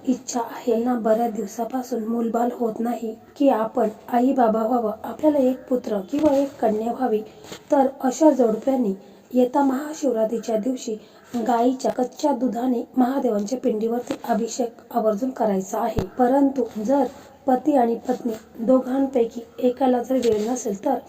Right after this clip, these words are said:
एकाने जरी अभिषेक केला तरी देखील चालेल. तुम्ही महादेवांच्या मंदिरात जाऊन शिवलिंगावरती गाईच्या दुधाने, अ, गाईच्या कच्च्या दुधाने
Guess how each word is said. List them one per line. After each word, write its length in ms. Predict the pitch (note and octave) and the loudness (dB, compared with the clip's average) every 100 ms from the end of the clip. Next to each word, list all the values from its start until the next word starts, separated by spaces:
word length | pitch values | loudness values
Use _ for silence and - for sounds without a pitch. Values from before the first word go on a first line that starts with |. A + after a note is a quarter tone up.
| - - - _ | -18 -20 -20 _
एकाने 400 | B3+ B3 C#4 C#4 | -2 0 4 4
जरी 220 | C4+ C4 - - | 2 0 -2 -2
अभिषेक 440 | G#3 A3+ C4+ B3 - | -2 -2 -4 -6 -2
केला 280 | C4 A3 G3+ - - - | 0 0 -4 -10 -20 -4
तरी 160 | C#4 C#4+ | 0 2
देखील 300 | B3+ B3 C4 | 2 0 -2
चालेल. 460 | - C4 G#3+ G3 C4+ | -2 0 0 0 0
तुम्ही 200 | C4+ C4+ | 0 2
महादेवांच्या 640 | B3+ B3+ B3 A3+ A3+ B3 | 2 0 0 0 -2 -2
मंदिरात 400 | A#3 G#3+ A3 A3 | -2 -2 -2 -6
जाऊन 300 | G3+ C4 A#3+ - - - - | -2 -2 -2 -8 -18 -20 0
शिवलिंगावरती 720 | D4+ C#4 A#3+ A3 A3 A3 - | 2 4 2 2 2 2 -2
गाईच्या 460 | - A3 A3 C4+ A#3+ | -4 -2 -2 -2 -2
दुधाने, 360 | A#3+ B3 A#3 G#3+ - - - - _ | 0 0 -2 -6 -12 -20 -20 -20 _
अ, 100 | A3 | -4
गाईच्या 400 | A3 A3 A#3 C4+ | 0 2 2 -2
कच्च्या 340 | C4+ B3 - C#4 | -2 -4 0 0
दुधाने 340 | B3+ A3+ A3+ | 2 0 -2